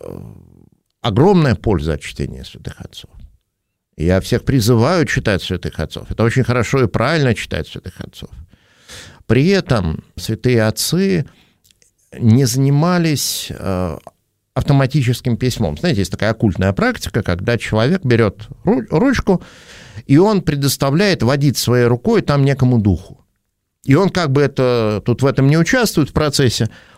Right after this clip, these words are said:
он просто работает таким секретарём, там, пишущей машинкой. И, э,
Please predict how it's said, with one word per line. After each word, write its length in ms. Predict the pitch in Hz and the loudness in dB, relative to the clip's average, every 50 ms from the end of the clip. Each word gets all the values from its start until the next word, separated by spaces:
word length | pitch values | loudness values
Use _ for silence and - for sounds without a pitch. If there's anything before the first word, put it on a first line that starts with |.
| _ | _
он 200 | - - 135 131 | -2 0 0 2
просто 320 | 131 185 196 175 - - 139 | 2 2 2 2 0 0 0
работает 480 | 120 113 120 135 151 143 - 107 95 | 0 2 2 2 0 2 2 2 2
таким 260 | - 98 - - 98 82 | 0 -2 0 0 0 0
секретарём, 760 | - 113 92 101 101 - 107 101 85 71 62 58 - - - | 0 0 0 0 0 0 2 2 2 0 -2 -4 -8 -12 -12
там, 180 | - - - - | -10 -10 -6 -2
пишущей 400 | - 113 101 98 101 - - 98 | 0 2 2 2 2 2 4 4
машинкой. 680 | 92 87 85 85 - - - - - - - _ _ _ _ _ _ _ _ _ _ _ _ _ - - - _ - | 4 4 2 0 -2 -6 -10 -10 -10 -14 -18 _ _ _ _ _ _ _ _ _ _ _ _ _ -20 -20 -16 _ -2
И, 320 | 156 147 147 147 147 147 | 2 4 4 4 4 4
э, 240 | 143 139 131 123 107 | 2 2 0 0 -4